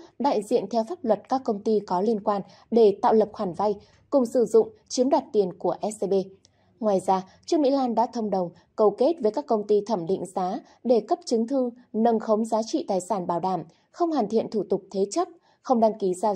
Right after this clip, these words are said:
dịch bảo đảm để hoán đổi tài sản bảo đảm, lập phương án rút tiền, cắt đứt dòng tiền sau khi giải ngân – bán nợ xấu, cấn trừ nợ để giảm dư nợ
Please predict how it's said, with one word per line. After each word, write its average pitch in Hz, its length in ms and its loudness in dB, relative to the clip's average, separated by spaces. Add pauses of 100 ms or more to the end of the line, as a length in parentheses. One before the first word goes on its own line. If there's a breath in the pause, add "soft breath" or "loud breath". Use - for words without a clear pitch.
dịch 208 180 -2
bảo 180 140 0
đảm 175 240 -2 (260 loud breath)
để 226 160 4
hoán 202 300 -4
đổi 254 180 4
tài 190 200 -6
sản 180 280 -6
bảo 165 120 -2
đảm, 170 220 -2 (360 soft breath)
lập 254 160 4 (100)
phương 254 120 6
án 196 180 -2
rút 359 240 -2
tiền, 196 200 2 (280 soft breath)
cắt 359 160 0
đứt 392 200 2
dòng 208 240 2
tiền 196 200 4
sau 214 180 -4
khi 214 160 0
giải 196 180 -4
ngân – 190 240 -2 (440 soft breath)
bán 233 200 2
nợ 302 140 4 (100)
xấu, 226 260 4 (240 loud breath)
cấn 254 180 2
trừ 277 140 2
nợ 208 280 2 (100)
để 196 200 0
giảm 175 260 -4
dư 196 160 2
nợ 196 160 2